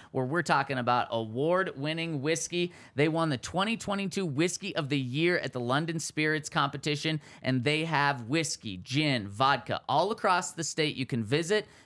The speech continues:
their distillery in Lyons, Colorado. They have a new tasting room in the Highlands, uh, and you can also get their, uh, great spirits in over forty different states nationwide. So if you're in here in Colorado, it's all over the place.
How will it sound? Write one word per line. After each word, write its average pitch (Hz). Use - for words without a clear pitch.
their 147
distillery 190
in 120
Lyons, 160
Colorado. 160
They 147
have 113
a 120
new 113
tasting 165
room 165
in 123
the 98
Highlands, 170
uh, 117
and 131
you 151
can 147
also 135
get 127
their, 127
uh, 107
great 127
spirits 139
in 127
over 113
forty 160
different 139
states -
nationwide. 120
So -
if 104
you're 98
in 165
here 170
in 160
Colorado, 139
it's 123
all 127
over 120
the 117
place. 120